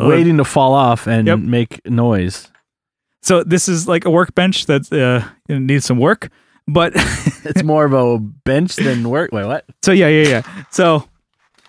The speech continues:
Speaker 2: you can see the-, these are just normal drapes. They're not really, like, sound bl-,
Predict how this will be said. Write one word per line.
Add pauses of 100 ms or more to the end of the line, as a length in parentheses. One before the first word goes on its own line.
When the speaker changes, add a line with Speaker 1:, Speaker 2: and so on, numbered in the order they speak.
Speaker 2:
you
can
see (480)
the-,
these
are
just
normal
drapes.
They're
not
really,
like,
sound
bl-,